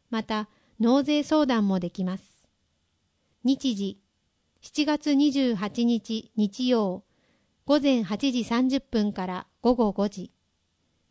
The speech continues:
場所、納税課、市役所第一庁舎。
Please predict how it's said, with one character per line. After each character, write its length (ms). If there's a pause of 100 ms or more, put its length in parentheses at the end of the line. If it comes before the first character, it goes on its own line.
(240)
場 140
所、 320 (680)
納 240
税 280
課、 260 (560)
市 160
役 200
所 220
第 280
一 180
庁 220
舎。 240